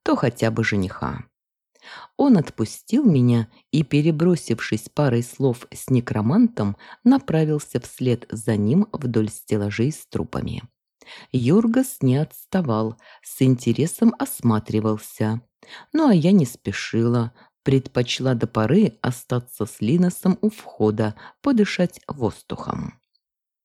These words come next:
«Аля!» Заслышав оклик отца,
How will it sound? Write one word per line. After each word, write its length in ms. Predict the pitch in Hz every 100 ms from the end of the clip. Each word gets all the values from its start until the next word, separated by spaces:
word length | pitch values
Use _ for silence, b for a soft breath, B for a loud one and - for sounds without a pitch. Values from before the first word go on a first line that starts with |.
| _ _ _ _
«Аля!» 640 | 110 156 208 117 92 80 - _ _ _ B B
Заслышав 880 | 123 110 123 120 139 180 190 - 123 - _
оклик 480 | 160 - 120 120 -
отца, 580 | 120 - - - 226